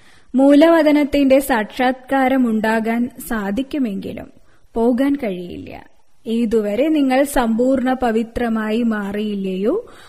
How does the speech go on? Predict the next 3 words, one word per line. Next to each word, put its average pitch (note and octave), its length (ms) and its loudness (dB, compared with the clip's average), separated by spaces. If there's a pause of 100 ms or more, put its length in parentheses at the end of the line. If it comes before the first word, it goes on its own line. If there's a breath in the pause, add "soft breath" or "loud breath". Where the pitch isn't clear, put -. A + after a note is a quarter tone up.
(100)
അതുവരെ C#4+ 500 4
വൈകുണ്ഠത്തിന്റെ C#4+ 960 2
സാക്ഷാത്കാരം C4 1040 -2